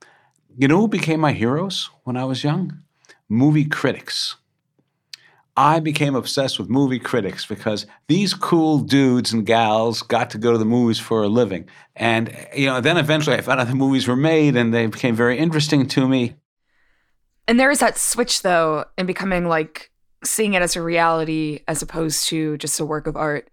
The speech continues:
Speaker 1: I'll tell you, most people, I think, if they were told, "Okay, you're gonna quit your job,"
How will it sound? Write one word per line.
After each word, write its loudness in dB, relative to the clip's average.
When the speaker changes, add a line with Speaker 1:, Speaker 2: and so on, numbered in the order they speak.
Speaker 1:
I'll 2
tell 2
you, 4
most 4
people, -4
I -4
think, -4
if 0
they 2
were 2
told, -2
"Okay, -2
you're -20
gonna 2
quit 0
your 2
job," 0